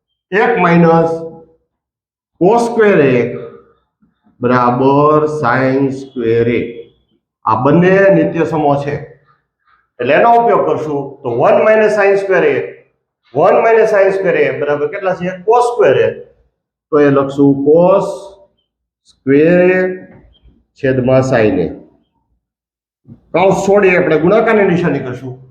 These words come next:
તો વન માઇનસ કોસ સ્ક્વેર એ, વન માઇનસ કોસ સ્ક્વેર એ બરાબર સાઈન સ્ક્વેર એ. તો અહીંયા આવશે sin સ્ક્વેર એ છેદમાં cos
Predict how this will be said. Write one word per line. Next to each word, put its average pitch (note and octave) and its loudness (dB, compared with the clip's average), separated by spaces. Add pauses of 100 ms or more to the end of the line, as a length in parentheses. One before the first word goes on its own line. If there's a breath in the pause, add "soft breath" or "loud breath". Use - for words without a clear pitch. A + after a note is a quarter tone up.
(600)
તો C3 -4
વન G#3 2
માઇનસ A3+ 0
કોસ F#3+ 0
સ્ક્વેર C#3+ -2
એ, B2+ 0 (300)
વન A3+ 0
માઇનસ G#3+ 2
કોસ D#3+ -2
સ્ક્વેર C3 -6
એ E3+ 0
બરાબર C#3 -2
સાઈન B2+ -4
સ્ક્વેર D3 -2
એ. F3+ 2 (640)
તો G#2 -8
અહીંયા C#3 2
આવશે B2 -2
sin A2+ -6
સ્ક્વેર C#3+ -6
એ C#3+ -6 (3250)
છેદમાં B2 2
cos G#2 0